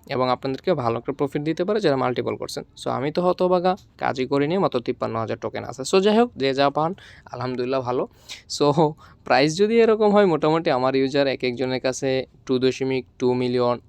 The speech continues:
টু দশমিক সেভেন মিলিয়ন, হ্যাঁ, ছয়শো কে সাতশো কে আটশোশো করে ওয়ান মিলিয়ন করে টোকেন আছে এক একটা ইউজারের কাছে। So তারা তো কোপ দিয়ে দিছে নট কয়েনের মতো। So এটা আহামরি কোনো বিষয় না। কেন এই প্রাইসগুলো প্রেডিকশন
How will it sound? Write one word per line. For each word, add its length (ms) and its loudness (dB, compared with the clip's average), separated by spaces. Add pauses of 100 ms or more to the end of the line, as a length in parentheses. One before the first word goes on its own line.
(180)
টু 80 -2 (100)
দশমিক 300 -4 (100)
সেভেন 240 0 (100)
মিলিয়ন, 360 0 (360)
হ্যাঁ, 200 0 (180)
ছয়শো 320 -2
কে 140 -4
সাতশো 280 -4
কে 120 -8
আটশোশো 400 -8
করে 180 -2
ওয়ান 120 -2 (100)
মিলিয়ন 280 -2
করে 200 -6
টোকেন 280 -2
আছে 140 -10 (260)
এক 140 -12
একটা 220 -6
ইউজারের 440 -2
কাছে। 180 -8 (640)
So 80 -6 (200)
তারা 260 0
তো 120 -4
কোপ 220 0
দিয়ে 160 4
দিছে 220 -8
নট 200 -4
কয়েনের 280 -6
মতো। 180 -16 (300)
So 120 -14
এটা 160 2
আহামরি 340 0
কোনো 200 -2
বিষয় 240 -2
না। 40 -6 (280)
কেন 200 4
এই 100 2
প্রাইসগুলো 400 2
প্রেডিকশন 280 -2